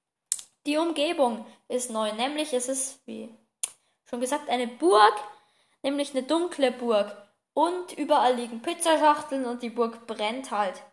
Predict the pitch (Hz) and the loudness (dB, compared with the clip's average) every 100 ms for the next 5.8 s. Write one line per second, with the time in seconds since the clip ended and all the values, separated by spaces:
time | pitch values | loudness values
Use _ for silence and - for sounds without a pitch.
0 | _ _ _ - 320 415 - - 320 - | _ _ _ 6 8 8 4 -4 -4 -4
1 | - 269 269 269 - 349 359 311 311 277 | 4 6 6 2 -8 -4 -2 -2 -4 -6
2 | 262 226 269 - - 214 214 220 - - | -2 0 0 -2 -8 -6 -2 0 0 -6
3 | - _ - - 320 381 359 294 269 277 | -20 _ -10 -4 -2 -2 -4 0 0 0
4 | 277 294 370 370 320 294 220 262 349 349 | -2 0 0 -2 -2 2 4 4 2 -2
5 | 285 - 208 208 - _ - 302 | -4 -2 -2 -4 -14 _ 4 6